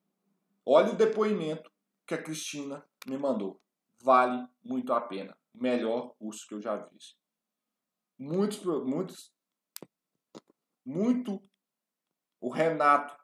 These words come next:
tá falando também, um ótimo investimento. Então, se você tem dúvida de quanto tempo fazer a amostragem, lá também tem.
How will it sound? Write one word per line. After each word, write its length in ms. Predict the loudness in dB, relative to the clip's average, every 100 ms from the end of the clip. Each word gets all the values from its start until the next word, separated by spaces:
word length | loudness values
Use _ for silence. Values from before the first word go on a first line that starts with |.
| -4
tá 100 | 0
falando 400 | 4 4 4 2
também, 380 | -2 -2 -6
um 160 | -8 0
ótimo 340 | 2 2 -2
investimento. 600 | -4 -2 -4 -6 -8 -8
Então, 140 | -10 -10
se 120 | -6
você 240 | -4 -4
tem 200 | -4 -4
dúvida 300 | -4 -6 -4
de 220 | -6 -6 -8
quanto 340 | -6 -4 -6
tempo 260 | -8 -8 -6
fazer 220 | -6 -6
a 60 |
amostragem, 760 | -6 -8 -4 0 0 -2 -8 -14 _ _
lá 320 | -6 0 0
também 420 | 0 -4 -4 -8
tem. 300 | -6 -8 -10